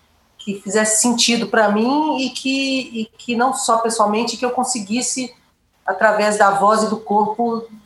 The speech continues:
trazer verdade pra aquelas palavras ali, né? Então, assim, pensando em, em som de gravação e em pa-, palco também, né? Agora, pra compor,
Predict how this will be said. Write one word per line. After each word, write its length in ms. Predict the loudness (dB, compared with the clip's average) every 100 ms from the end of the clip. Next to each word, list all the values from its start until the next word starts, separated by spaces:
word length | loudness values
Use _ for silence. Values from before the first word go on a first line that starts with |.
| _
trazer 280 | 0 2 2
verdade 400 | 0 2 4 4
pra 120 | 2
aquelas 340 | 0 0 0 2
palavras 500 | 4 6 4 2 -2
ali, 280 | -4 -6 -10
né? 260 | -4 -2 0
Então, 260 | -2 -2 -2
assim, 440 | -2 -4 -4 -6 -12 _ -6
pensando 540 | -4 0 0 0 -2
em, 300 | -2 -2 -4
em 280 | -4 -2 -2
som 340 | -2 -2 0 0
de 260 | -4 -6
gravação 760 | -2 2 2 2 0 0 2 2
e 40 |
em 300 | 0 -2 -4 -2
pa-, 340 | -2 -2 0
palco 400 | 4 4 2 -2
também, 340 | -6 -6 -8 -6
né? 200 | -4 -4 -8 -20 -20 _ _ -2
Agora, 300 | 2 4 4
pra 200 | 4 4
compor, 840 | 2 2 2 2 4 4 4 0